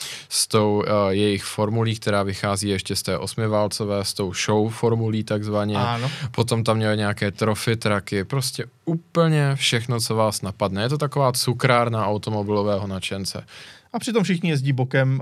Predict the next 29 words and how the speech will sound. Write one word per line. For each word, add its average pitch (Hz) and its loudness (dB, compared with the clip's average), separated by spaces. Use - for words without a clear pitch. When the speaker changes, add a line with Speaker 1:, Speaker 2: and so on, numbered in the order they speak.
Speaker 2:
a 113 0
je 120 -2
to 113 0
dost 160 4
dobrá 123 2
show. 135 6
Mimochodem, 139 2
jak 127 -2
tady 123 0
vidíme 123 0
na 117 -2
fotce, 131 0
můžete 123 0
tam 127 2
vidět 127 2
třeba 135 2
i - 2
Speaker 1:
D 113 8
T - 2
M. 139 6
Speaker 2:
speciál 131 6
D 131 8
T 147 4
M, 135 6
který 127 2
drift-, 147 2
driftuje 147 0
na 170 0
sněhu. 165 -2